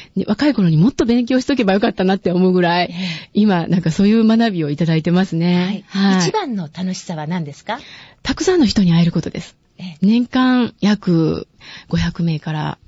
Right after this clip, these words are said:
Speaker 1: 千名近くの方にお会いしてますので、はい、そういった中、講座の中で出会った方々、そしてまた、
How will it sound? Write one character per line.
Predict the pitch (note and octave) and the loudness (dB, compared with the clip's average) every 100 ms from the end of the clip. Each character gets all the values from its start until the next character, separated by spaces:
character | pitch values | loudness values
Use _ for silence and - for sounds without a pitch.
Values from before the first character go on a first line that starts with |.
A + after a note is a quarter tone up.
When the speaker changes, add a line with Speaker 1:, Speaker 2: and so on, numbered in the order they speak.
| - | -20
Speaker 1:
千 | - F#3+ F3+ | -6 -2 0
名 | F3+ | 0
近 | F3 F#3+ F3 | -2 -4 -4
く | E3+ | -4
の | E3 | -4
方 | E3 D#3 | -2 -2
に | D#3 | 0
お | D#3 | 0
会 | D#3+ | -2
い | |
し | - | 0
て | E3+ | 0
ま | E3 | 0
す | E3 | 0
の | E3 D#3 | -2 0
で、 | F#3 F#3 E3 - - - - | 0 2 0 -4 -14 -14 -6
は | F#3+ G3 | 0 2
い、 | E3+ | 2
そ | G#3 | 2
う | A3 | 0
い | |
っ | |
た | G#3+ | 2
中、 | G#3 A3+ A#3+ A#3+ | 0 2 0 0
講 | F#3 E3 | 0 2
座 | E3 D#3+ | 0 0
の | D#3 | 0
中 | D#3 - | 0 -2
で | G3+ | -2
出 | E3 D#3 | 0 0
会 | |
っ | D3 | -2
た | E3 | -4
方 | E3+ E3 D#3+ | -2 0 0
々、 | D3+ - - - | -2 -2 -4 -4
そ | E3 | -4
し | - | -2
て | E3 | 0
ま | E3 - | 0 0
た、 | - | -4